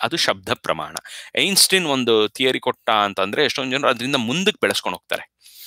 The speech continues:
ಅದನ್ನ ಶಬ್ದ ಪ್ರಮಾಣ ಅಂದ್ರೆ ಇನ್ನೊಬ್ರು ಇಂದ ತಿಳ್ಕೊಂಡಂತ, ಅವರ ರಿಯಲೈಸೇಷನ್ ಇಂದ ಬಂದಂತ ಒಂದು ಪ್ರಮಾಣವನ್ನು ಸ್ವೀಕರಿಸ್ಕೊಂಡು ಮುಂದಕ್ಕೆ ಹೋಗೋದು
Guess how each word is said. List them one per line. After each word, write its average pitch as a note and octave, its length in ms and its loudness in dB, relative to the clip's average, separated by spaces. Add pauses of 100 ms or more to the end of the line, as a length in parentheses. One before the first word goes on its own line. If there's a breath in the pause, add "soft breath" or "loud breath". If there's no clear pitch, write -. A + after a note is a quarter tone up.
(380 loud breath)
ಅದನ್ನ D3 420 2
ಶಬ್ದ A#2 380 0
ಪ್ರಮಾಣ D#2+ 400 -4 (100)
ಅಂದ್ರೆ G2 220 -6
ಇನ್ನೊಬ್ರು C3+ 760 -2
ಇಂದ A2+ 280 -2 (200)
ತಿಳ್ಕೊಂಡಂತ, B2+ 600 2 (400 loud breath)
ಅವರ D#3 300 4
ರಿಯಲೈಸೇಷನ್ C3+ 760 4
ಇಂದ B2 180 2
ಬಂದಂತ G#2+ 640 0
ಒಂದು A2 460 -2 (320 loud breath)
ಪ್ರಮಾಣವನ್ನು A#2+ 760 2
ಸ್ವೀಕರಿಸ್ಕೊಂಡು C#3 720 0
ಮುಂದಕ್ಕೆ C#3 360 -2
ಹೋಗೋದು D3+ 420 -2